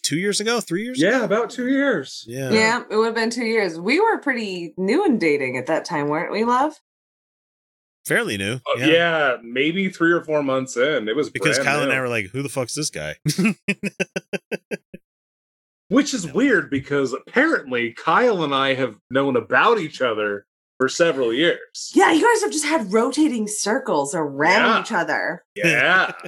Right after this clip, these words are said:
Speaker 1: <laughs>
Speaker 2: Very strange. Small Lake City.
Speaker 1: Yeah,
Speaker 3: Ugh.
Speaker 1: pretty much anybody, if, especially, like, in nerdy communities, you could be like, "Hey, do you know this person?" Yep. And you're like, you know exactly who they are and what part they belong
Speaker 2: Mm-hmm.
Speaker 1: to. So.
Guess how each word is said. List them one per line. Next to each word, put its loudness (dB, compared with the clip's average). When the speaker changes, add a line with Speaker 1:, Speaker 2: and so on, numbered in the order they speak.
Speaker 1:
<laughs> -20
Speaker 2:
Very 4
strange. -8
Small 2
Lake 0
City. -2
Speaker 1:
Yeah, 2
Speaker 3:
Ugh. -4
Speaker 1:
pretty 0
much -2
anybody, 0
if, -2
especially, 0
like, 0
in -4
nerdy -2
communities, -2
you -2
could -8
be 2
like, 2
"Hey, 2
do -2
you 0
know 0
this -4
person?" -4
Yep. -4
And -4
you're 0
like, 0
you -2
know -2
exactly -2
who 0
they 0
are 0
and -8
what -6
part -4
they -2
belong 0
Speaker 2:
Mm-hmm. 0
Speaker 1:
to. -8
So. -4